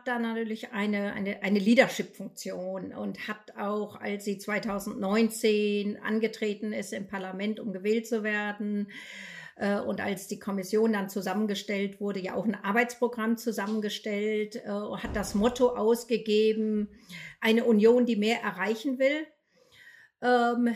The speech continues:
sie hat ausgegeben, eine geopolitische Union sein zu wollen, eine geopolitische Kommission sein zu wollen. Das ist natürlich ein weitreichender, also Juncker hatte schon gesagt, die Kommission soll politischer werden,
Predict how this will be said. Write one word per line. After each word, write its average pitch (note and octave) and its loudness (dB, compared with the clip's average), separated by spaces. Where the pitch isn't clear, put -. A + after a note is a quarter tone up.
sie G#3 -2
hat - -8
ausgegeben, A#3 2
eine A3 0
geopolitische G#3 -2
Union F3+ -2
sein F3 -8
zu F3 -8
wollen, E3+ -4
eine F3+ -2
geopolitische A3 2
Kommission G3+ 0
sein D#3+ -6
zu E3 -10
wollen. E3+ -6
Das G#3 -4
ist A3+ -6
natürlich A#3+ 2
ein C4+ -2
weitreichender, A#3+ 0
also A#3+ 2
Juncker D4 4
hatte C#4+ 0
schon C4+ 0
gesagt, A#3+ -2
die B3 -4
Kommission A3 0
soll F#3 0
politischer G3 2
werden, - -8